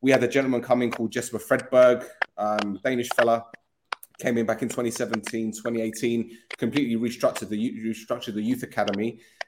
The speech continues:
and we've been thriving as a result. So, look, in terms of, uh, Omonia's sy-, system, setup, D N A,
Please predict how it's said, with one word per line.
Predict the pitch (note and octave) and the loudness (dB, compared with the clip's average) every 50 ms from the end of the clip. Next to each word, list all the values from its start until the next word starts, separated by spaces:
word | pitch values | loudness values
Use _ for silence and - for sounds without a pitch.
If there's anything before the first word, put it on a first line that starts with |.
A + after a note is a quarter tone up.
| - - | -6 -2
and | B2 B2 | 0 2
we've | B2 C3 B2 B2+ | 4 2 2 2
been | B2+ A#2 | 0 0
thriving | A#2 - - C#3 D3 D3+ C3 A#2+ A2 G2+ G2+ G2+ - - - _ _ _ - | 0 2 6 6 6 6 6 2 -2 -2 -4 -6 -8 -14 -20 _ _ _ -6
as | B2+ A2+ A#2+ | -4 -2 -2
a | A2+ | -2
result. | A2+ A2 - C#3+ D#3 B2+ F#2+ - - - - | -2 0 4 4 4 4 4 0 -6 -12 -10
So, | - - C3 B2 B2+ B2 A#2+ A#2 A#2+ - - - - _ _ _ - - - - _ _ _ _ _ _ _ _ _ _ _ _ _ _ - | -2 2 4 4 6 4 2 2 0 -6 -14 -20 -20 _ _ _ -16 -16 -16 -16 _ _ _ _ _ _ _ _ _ _ _ _ _ _ -4
look, | D3+ C3+ A2+ F2+ C3 | -2 -2 -2 0 -2
in | B2+ B2 | -2 2
terms | C3 D#3 D3+ C#3+ | 2 2 4 4
of, | C3+ C3 A2+ G#2+ A2 | 2 2 0 -2 -2
uh, | A#2+ A#2 A2 - - | 0 2 2 2 2
Omonia's | A#2 B2 C3 C3 B2+ B2+ B2+ A#2+ A#2+ - - - - | 2 2 4 4 4 2 2 0 -2 -4 -6 -4 -2
sy-, | - C#3+ C#3 - | -2 -2 -2 -4
system, | - - - C#3+ C#3+ - - C3+ C3 B2+ B2+ | -4 -4 -4 -4 -2 -2 0 0 0 0 -2
setup, | B2+ - C3+ - - C3+ - - - | -2 0 0 2 2 0 0 -2 -2
D | - C3 C3 | 0 2 2
N | B2 B2 B2+ | 4 4 4
A, | B2+ B2+ B2+ B2+ B2 B2+ | 4 4 2 0 -2 -8